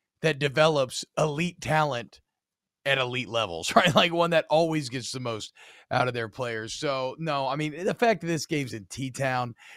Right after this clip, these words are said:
the only reason I didn't make it a best bet for Bama to cover is simply because the rage that I would feel in my heart if I lost a best bet on Alabama not covering.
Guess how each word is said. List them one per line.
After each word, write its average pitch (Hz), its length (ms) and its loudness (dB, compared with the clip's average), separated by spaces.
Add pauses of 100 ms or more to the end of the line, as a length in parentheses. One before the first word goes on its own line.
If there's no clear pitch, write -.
(120)
the 180 220 2
only 240 420 4
reason 165 600 0 (160)
I 147 120 2
didn't 151 180 -2
make 143 200 -2
it 151 100 0
a 135 40 -2
best 127 360 -2
bet 131 320 -2
for 139 120 -4
Bama 123 360 -2
to 113 80 -2
cover 117 480 0 (300)
is 147 220 0
simply 156 360 0
because 139 480 0
the 131 160 -2
rage 123 540 -2
that 131 120 2
I 131 60 6
would 120 260 0
feel 123 300 -4
in 120 100 -4
my 113 140 0
heart 120 340 0
if 123 140 -4
I 117 80 2
lost 113 420 -2
a 127 60 -6
best 113 320 -4
bet 117 260 -2
on 120 140 -2
Alabama 117 480 -2
not 113 340 0
covering. 127 460 -4